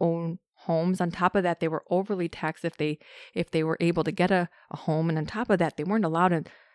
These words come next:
to live in the districts and the areas they wanted to. You tell me, is that race related, or is it just 'cause they didn't like the person?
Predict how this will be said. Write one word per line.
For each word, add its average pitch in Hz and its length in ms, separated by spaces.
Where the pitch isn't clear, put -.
to 180 100
live 185 260
in 180 60
the 147 80
districts 180 520
and 160 80
the - 80
areas 170 240
they 143 100
wanted 160 460
to. 123 380
You 190 160
tell 170 220
me, 208 180
is 170 120
that 110 200
race 180 360
related, 240 540
or 170 160
is 180 100
it 185 120
just - 180
'cause 190 100
they 180 80
didn't 175 180
like 180 180
the - 80
person? - 580